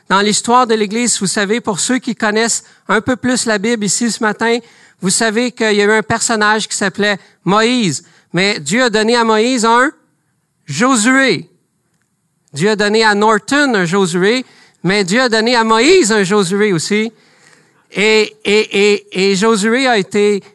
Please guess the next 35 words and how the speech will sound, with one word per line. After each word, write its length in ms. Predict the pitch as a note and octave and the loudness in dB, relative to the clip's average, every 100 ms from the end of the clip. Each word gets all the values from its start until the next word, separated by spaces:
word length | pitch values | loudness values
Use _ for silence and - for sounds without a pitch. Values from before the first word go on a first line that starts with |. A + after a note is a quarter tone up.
| _ _ | _ _
formé 760 | - C4 C#4 B3 A#3 B3 B3+ - | -4 0 2 2 0 0 -4 -2
en 160 | E3+ F3+ | -2 0
regardant 720 | G#3+ G#3+ F#3+ F3+ F3+ F#3 F#3+ - | -2 -2 -2 -2 -2 -2 -4 -6
et 160 | D#3+ | -4
en 80 | D#3+ | -4
passant 480 | E3 F#3+ E3+ - F3+ | -2 -4 -4 -4 -6
du 160 | D#3 D3 | -6 -8
temps 300 | E3+ D#3+ E3 - | -6 -6 -8 -10
avec 580 | C#3 D3 D#3 D#3 - _ _ _ _ _ | -8 -6 -8 -10 -20 _ _ _ _ _
Moïse. 640 | D3+ D3+ D#3+ F#3 C#3 A2+ - _ _ - | -8 -4 -4 -6 -10 -14 -20 _ _ -8
Et 100 | D#3+ | -4
quand 200 | G#3+ G#3+ | -2 0
Moïse 400 | G#3+ G3+ A3 G3 | 0 0 -2 -2
est 60 | |
mort, 360 | E3 D#3+ D#3+ D#3+ - _ _ _ | -2 -2 -2 -6 -10 _ _ _
Josué 420 | C#3+ E3 C#3+ E3 E3 | -6 -4 -4 -2 -2
a 80 | |
pu 200 | D3 - | -4 -8
continuer 600 | D#3 F3+ E3 - D#3+ D#3+ | -6 -4 -4 -4 -4 -4
le 120 | D#3 D3 | -4 -6
leadership 540 | D#3 D3 C#3 - D#3+ | -6 -6 -8 -8 -10
du 100 | C#3 | -10
peuple. 260 | - F#3 G3 _ - - - _ _ _ - | -8 -6 -8 _ -20 -20 -20 _ _ _ -4
Il 80 | G3 | 0
y 20 | |
a 20 | |
eu 140 | A#3 C4 | 2 2
un 100 | A#3+ | 0
personnage 600 | B3+ A#3+ B3+ A#3+ A#3+ A#3+ | -2 -2 0 2 0 0
qui 80 | - | -2
s'appelait 340 | A3 A#3 B3 | -4 -2 -2
Élie, 460 | B3+ A#3+ C4+ C4 F3 | -2 0 0 -2 -4
un 140 | F3+ | -6
prophète, 500 | G#3 A#3+ - C4 B3+ - | -2 -2 -2 -2 -2 -4
et 300 | - A3 A#3 | -2 0 0